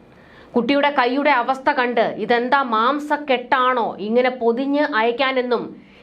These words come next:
ഈ പഴുപ്പൊന്നും പാലക്കാട്ടെ ആശുപത്രിയിൽ കണ്ടില്ലേ?" എന്നും മെഡിക്കൽ കോളേജിൽ നിന്ന് ചോദിച്ചതായി ഓമന പറഞ്ഞു. വീഴ്ചയിൽ കുട്ടിയുടെ കൈക്ക് മുറിവുണ്ടായിരുന്നു എന്നും അതൊന്നും ജില്ലാ ആശുപത്രിയിലെ ഡോക്ടർ പരിഗണിച്ചില്ല എന്നും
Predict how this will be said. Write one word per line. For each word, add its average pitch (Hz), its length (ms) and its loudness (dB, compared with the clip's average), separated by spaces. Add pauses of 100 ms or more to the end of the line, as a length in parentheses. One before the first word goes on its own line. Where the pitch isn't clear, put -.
ഈ 277 200 0
പഴുപ്പൊന്നും 262 640 0
പാലക്കാട്ടെ 254 500 0
ആശുപത്രിയിൽ 254 720 -2
കണ്ടില്ലേ?" 254 440 0
എന്നും 233 440 -2 (240)
മെഡിക്കൽ 247 300 2
കോളേജിൽ 254 460 0
നിന്ന് 247 140 0
ചോദിച്ചതായി 247 720 0
ഓമന 214 480 0 (120)
പറഞ്ഞു. 170 320 -2 (1500)
വീഴ്ചയിൽ 311 560 2
കുട്ടിയുടെ 302 400 2 (120)
കൈക്ക് 269 300 2
മുറിവുണ്ടായിരുന്നു 269 880 2
എന്നും 233 440 0 (200)
അതൊന്നും 254 460 2
ജില്ലാ 247 240 2
ആശുപത്രിയിലെ 254 800 0
ഡോക്ടർ 254 420 2 (100)
പരിഗണിച്ചില്ല 254 680 0
എന്നും 247 440 0